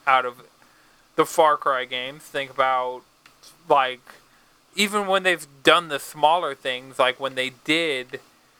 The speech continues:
Child of Light and when they did, uh, fuck, I can never remember the name of that World War One story-based game.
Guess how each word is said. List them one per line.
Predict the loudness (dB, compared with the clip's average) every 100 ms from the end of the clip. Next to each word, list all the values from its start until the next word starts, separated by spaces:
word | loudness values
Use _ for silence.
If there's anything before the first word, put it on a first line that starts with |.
| _ _
Child | 4 6 4 -4
of | -4
Light | 0 0 -2
and | -6
when | -6
they | -6 -6 -6
did, | -2 0 0 -4 -6 -10
uh, | -4 -2 -2 -4 -6 -8 -10 -20
fuck, | -6 -4 -4
I | -10
can | -14 -18 -4
never | 2 2 2
remember | 0 0 -4 -4
the |
name | -4 -4 -6 -20 _ -4
of | 2
that | 2 2
World | 0 -4 -4
War | -8
One | -8 -8 -10 -12 _ _
story-based | -20 -6 -2 0 -2 -6 -8 -8
game. | -10 -10 -16